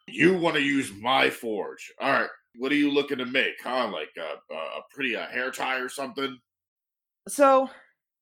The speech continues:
Speaker 2: since words tend to not be her strong point,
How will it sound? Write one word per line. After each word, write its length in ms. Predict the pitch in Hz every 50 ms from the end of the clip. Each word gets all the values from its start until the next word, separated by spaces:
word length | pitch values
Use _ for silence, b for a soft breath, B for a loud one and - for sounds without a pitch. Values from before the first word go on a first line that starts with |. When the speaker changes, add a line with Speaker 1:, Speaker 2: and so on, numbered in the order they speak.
| _ - 311
Speaker 2:
since 180 | 330 285 -
words 580 | 233 202 226 320 440 508 508 440 392 - - - _ -
tend 440 | - - - 208 202 208 208 190 -
to 100 | - 208
not 340 | 190 185 180 180 175 - -
be 140 | 185 175 165
her 180 | 175 170 180 165
strong 380 | - - - 170 156 165 160
point, 360 | - - 165 151 156 147 110